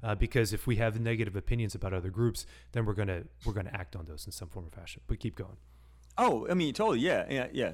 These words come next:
Speaker 2: totally. So, long story short, we're just ca-, called to, to, to s-, just go out and encounter people. Um, and that way, as we encounter people, like Archbishop Hughes did, like Principal Lee did, like the moms in Phoenix did, we could then begin to see, like, first of all,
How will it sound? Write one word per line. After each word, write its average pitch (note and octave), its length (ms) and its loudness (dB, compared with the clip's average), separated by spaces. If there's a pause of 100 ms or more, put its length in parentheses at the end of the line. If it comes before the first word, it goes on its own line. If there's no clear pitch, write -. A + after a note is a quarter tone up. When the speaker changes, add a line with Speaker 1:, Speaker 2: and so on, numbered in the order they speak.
Speaker 2:
totally. B2+ 240 0
So, D3+ 380 0 (960)
long G3+ 180 4
story D3 160 2
short, A#2+ 340 0 (220)
we're C3+ 180 0
just D#3 200 -2
ca-, - 160 -6
called B2 240 0
to, - 100 -6
to, B2+ 420 -6
to A#2+ 100 -6
s-, - 140 -4 (120)
just A#2 240 -8
go B2+ 180 4
out B2 160 4
and A#2 100 -2
encounter A#2+ 560 -4
people. F#2+ 600 -6 (320)
Um, A2 260 0
and A#2 160 0
that D3+ 140 2
way, C3 100 2
as A#2+ 80 -2
we A#2+ 80 -2
encounter B2+ 300 -4
people, A2+ 500 -4 (240)
like A2 100 0
Archbishop A2 400 -4
Hughes A#2 280 -2
did, G#2 300 2
like G2+ 400 -2
Principal G#2 420 -4
Lee A#2 160 0
did, G#2+ 420 0
like G2+ 180 0
the G#2 80 -4
moms G#2+ 340 0
in G2+ 60 -8
Phoenix A2 300 -2
did, G2 240 -2 (720)
we B2+ 100 -2
could C#3 140 0
then C#3 140 0
begin B2 260 0
to A2+ 60 0
see, B2+ 340 -2
like, G2+ 260 -2
first A#2+ 200 -6
of - 40 -6
all, G2+ 260 0